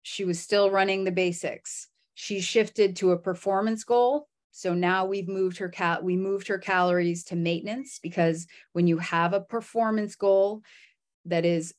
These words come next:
physical in nature, we don't necessarily need you to be in a caloric deficit, right? We need to feed you so that you can perform. We've changed things up for her, but still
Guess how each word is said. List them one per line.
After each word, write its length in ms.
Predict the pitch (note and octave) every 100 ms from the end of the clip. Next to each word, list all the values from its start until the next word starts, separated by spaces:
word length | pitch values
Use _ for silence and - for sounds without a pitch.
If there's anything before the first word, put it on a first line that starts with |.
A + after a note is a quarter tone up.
| F3
physical 720 | _ A#3 A3 A3+ A3 G#3+ G#3
in 200 | F#3 F#3+
nature, 420 | F#3 F#3 A3+ G#3+
we 140 | G3
don't 240 | F#3 F3+ D#3+
necessarily 720 | F#3 F3+ F3 G#3 G3 F#3 F3+
need 320 | F#3+ G3+ G#3
you 100 | G3+
to 60 | F3+
be 320 | E3+ F3+ F3+
in 140 | E3
a 60 | D#3
caloric 560 | - F3+ F3+ F3 F3 -
deficit, 560 | F3+ E3+ E3+ F3+ F3+
right? 240 | F#3 F#3 F#3
We 100 | G3
need 220 | G3 F3
to 80 | F3+
feed 420 | - A3+ G#3+ F3
you 160 | F3+
so 180 | F3+ F#3+
that 140 | F3 F3
you 140 | F3
can 340 | E3+ F3 E3+ E3+ - _ _ _ F3 -
perform. 840 | G#3+ G3 - B3+ G#3 E3 E3+ G3 - - _ _ _ -
We've 280 | F#3 F#3 -
changed 480 | - F3 F3+ F3+
things 240 | - F#3+ F3+
up 180 | G#3 -
for 140 | F3
her, 240 | E3+ C#3+ -
but 200 | F3+ -
still 580 | - G3+ G3 A3+ B3